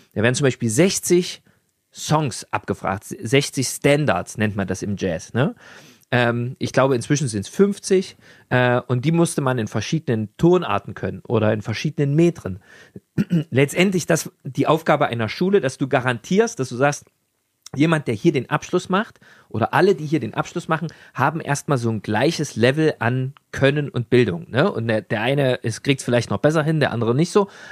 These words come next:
aber das kannst du garantieren. Ähm, und dieser geschützte Rahmen, ähm, ist unglaublich viel wert.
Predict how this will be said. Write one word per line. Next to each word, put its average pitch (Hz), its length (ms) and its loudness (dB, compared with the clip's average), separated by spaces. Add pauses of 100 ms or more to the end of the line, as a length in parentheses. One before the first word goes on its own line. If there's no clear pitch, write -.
aber 135 180 2
das 135 180 -4
kannst 165 220 -2
du - 60 -6
garantieren. 127 560 -2 (380)
Ähm, 113 400 0 (160)
und 123 180 0
dieser 202 240 2
geschützte 123 580 0
Rahmen, 123 380 -2 (400)
ähm, 107 460 0 (160)
ist - 240 -2 (240)
unglaublich 170 560 2
viel 127 160 0
wert. 87 320 -6